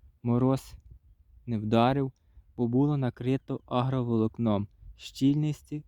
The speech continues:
п'ятдесят мікрон. Зараз ось тако воно виглядає. Сама розсада полуниці, як ви бачите,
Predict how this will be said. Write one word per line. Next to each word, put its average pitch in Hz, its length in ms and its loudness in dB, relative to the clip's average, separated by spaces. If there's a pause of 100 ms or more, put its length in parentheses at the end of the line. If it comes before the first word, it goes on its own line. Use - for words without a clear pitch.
(100)
п'ятдесят 120 540 -6
мікрон. 107 460 -4 (4000)
Зараз 151 460 0 (120)
ось 131 140 -12
тако 143 500 0
воно 123 320 -2
виглядає. 110 680 -2 (1600)
Сама 143 500 0 (300)
розсада 123 440 -2
полуниці, 104 640 -4 (880)
як 127 160 -4
ви 135 80 0
бачите, 131 560 -2